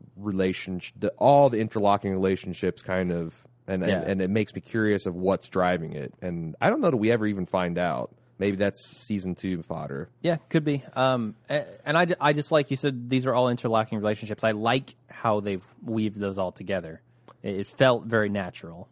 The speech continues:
Speaker 1: Uh, the last plot line.
Speaker 2: Stamper, his quest to save the whore, which I, I don't know
Speaker 1: Rachel.
Speaker 2: her name. Ex-whore now. She's no longer a whore.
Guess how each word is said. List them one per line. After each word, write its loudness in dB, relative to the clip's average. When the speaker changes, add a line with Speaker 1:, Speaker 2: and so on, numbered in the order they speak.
Speaker 1:
Uh, 4
the -2
last 4
plot 4
line. -2
Speaker 2:
Stamper, 2
his -2
quest 2
to 0
save 0
the -4
whore, 2
which -2
I, 2
I 2
don't 0
know 2
Speaker 1:
Rachel. 2
Speaker 2:
her -4
name. -10
Ex-whore 2
now. -8
She's -6
no 0
longer 0
a -4
whore. -4